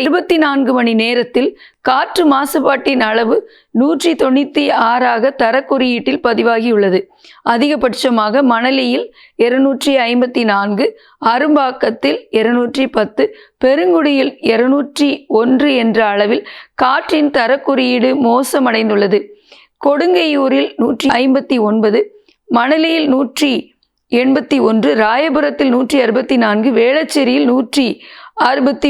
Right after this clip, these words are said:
மூன்று. ஆகவே எந்த ஒரு பகுதியும் காற்றின் தரம் நன்றாக இல்லை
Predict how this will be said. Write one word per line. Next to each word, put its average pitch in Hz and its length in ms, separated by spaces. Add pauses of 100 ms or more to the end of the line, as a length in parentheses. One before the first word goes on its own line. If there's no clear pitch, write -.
மூன்று. 220 360 (720)
ஆகவே 311 360 (560)
எந்த 302 220 (160)
ஒரு 349 120 (120)
பகுதியும் 240 500 (600)
காற்றின் 262 520
தரம் 247 300 (180)
நன்றாக 269 400 (220)
இல்லை 269 200